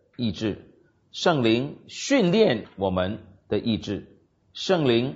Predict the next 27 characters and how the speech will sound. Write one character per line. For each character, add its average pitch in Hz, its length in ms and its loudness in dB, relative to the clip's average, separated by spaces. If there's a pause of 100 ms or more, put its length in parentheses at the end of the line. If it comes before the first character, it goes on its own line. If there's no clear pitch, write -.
给 151 220 4
我 165 100 4
们 113 300 -2
意 170 140 -2
志 147 140 -4
里 110 140 -2
面 104 180 0
的 104 120 -2
意 214 220 -2
愿， 190 440 0
inclination， 127 800 0 (400)
上 147 320 0
帝 127 180 -2
圣 127 240 0
灵 104 420 -4
约 233 260 8
束 - 380 -6 (100)
我 104 120 0
们 98 260 -4 (260)
的 110 100 -2
心。 135 480 -2 (540)
简 92 180 0
单 131 120 2
的 117 60 -2
说， 110 480 -2 (260)
圣 131 360 0
灵 95 300 -2